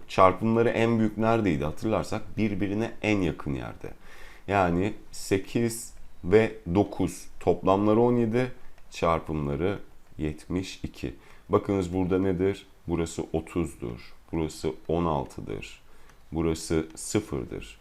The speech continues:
Sayılar birbirine yaklaştıkça çarpımları da aynı şekilde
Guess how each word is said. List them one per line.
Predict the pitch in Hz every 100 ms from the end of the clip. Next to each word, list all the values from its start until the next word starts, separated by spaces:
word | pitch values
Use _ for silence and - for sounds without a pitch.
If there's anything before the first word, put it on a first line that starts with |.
| - - -
Sayılar | - 110 127 131 113
birbirine | 113 110 113 113 95 -
yaklaştıkça | 73 85 87 92 92 - 165 160 - - 82 147 147 - - - - - - - -
çarpımları | - 104 95 90 107 104 104 101 78
da | 107 139 - - - - - -
aynı | 90 78
şekilde | 71 - - 92